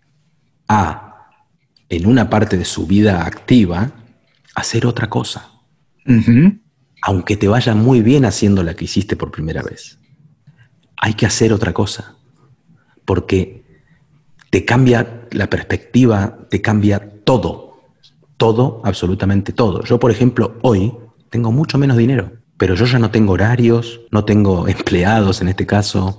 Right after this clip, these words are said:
Speaker 1: tengo un montón de ventajas. Yo, por ejemplo, a mis hijos los veía como cualquier padre a la antigua, ¿no? A la noche, cenando.
Speaker 2: <laughs>
Speaker 1: A, a la mañana los llevaba al colegio y me iba a trabajar. Ahora yo, eh, a veces estoy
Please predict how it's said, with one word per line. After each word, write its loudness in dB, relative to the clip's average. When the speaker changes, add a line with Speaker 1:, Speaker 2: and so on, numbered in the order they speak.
Speaker 1:
tengo 2
un 2
montón 2
de 0
ventajas. -10
Yo, -2
por 4
ejemplo, 2
a 0
mis 2
hijos 0
los 2
veía 2
como -6
cualquier -2
padre 0
a -4
la -2
antigua, 2
¿no? 2
A -4
la -6
noche, 0
cenando. -2
Speaker 2:
<laughs> -20
Speaker 1:
A, 6
a -6
la -20
mañana 2
los -2
llevaba 0
al -2
colegio -2
y 0
me -2
iba 0
a -8
trabajar. -4
Ahora 2
yo, 0
eh, -8
a -8
veces 0
estoy -2